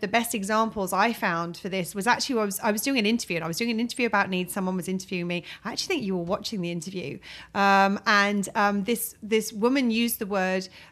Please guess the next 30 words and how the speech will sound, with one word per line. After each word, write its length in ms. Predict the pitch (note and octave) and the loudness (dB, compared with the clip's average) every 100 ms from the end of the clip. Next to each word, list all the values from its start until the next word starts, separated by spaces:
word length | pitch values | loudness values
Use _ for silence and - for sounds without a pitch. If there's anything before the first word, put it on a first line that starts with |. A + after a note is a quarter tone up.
| - | -2
uh, 140 | G3 | 0
the 140 | F#3+ F#3+ | 0 -2
C 240 | - D4+ | 0 2
word 320 | G#3 E3+ F3 - | 2 0 -2 -2
in 180 | A3+ G#3 | -2 0
the 80 | G#3 | -2
context 500 | - G3+ G#3+ F3+ - | -2 -2 -2 -4 -4
of 120 | F3 | -2
her, 180 | F3+ F#3 - | -4 -4 -6
of 120 | F#3 | -4
her 80 | F#3 | -2
conversation. 800 | G#3 F#3 F#3 D4+ D4+ - G#2 - - - - - | -2 -2 0 -2 -2 -4 -6 -12 -14 -14 -8 4
And, 460 | A3+ A3+ A3+ A3 - - | 8 8 6 2 0 6
um, 440 | A3 G#3+ G#3+ G#3+ _ _ - | 6 6 0 -4 _ _ 2
I, 640 | A3+ A#3 C4 C4+ C4+ C4+ - - - | 6 8 8 6 2 -2 -8 -8 4
I 140 | A#3+ | 6
didn't, 460 | G#3+ C4 C#4 E4+ - | 6 4 2 0 0
like, 280 | B3 A#3+ - | 0 -2 -6
stop 600 | - - - - C#4+ - | -6 -4 0 2 2 2
and 100 | C4+ | 4
make 220 | C4 B3 | 4 2
a 60 | A#3 | 0
big 340 | G3 B3 G#3+ | 2 2 2
deal 260 | B3 C4 G3 | 0 0 0
of 140 | F3+ | 0
it. 400 | E3 - - - - - - | -2 -4 -6 -10 -12 -20 -2
Um, 380 | G#3+ G#3 G#3 G#3 | 4 6 6 4
I 120 | - G#3 | 2 2
didn't, 380 | A#3 G#3+ - | 2 0 -2
um, 540 | A3 G#3 G#3 G#3 G#3 | 0 0 0 -2 -4